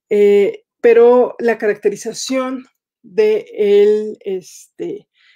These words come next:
del virus y de la respuesta inmune, este, que es efectiva,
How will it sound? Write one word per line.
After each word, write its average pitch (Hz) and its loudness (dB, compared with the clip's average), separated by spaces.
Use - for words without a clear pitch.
del 196 0
virus 247 -2
y 226 -6
de 220 2
la 196 -4
respuesta 226 -6
inmune, 214 -8
este, 180 -10
que 190 0
es 202 -2
efectiva, 233 -4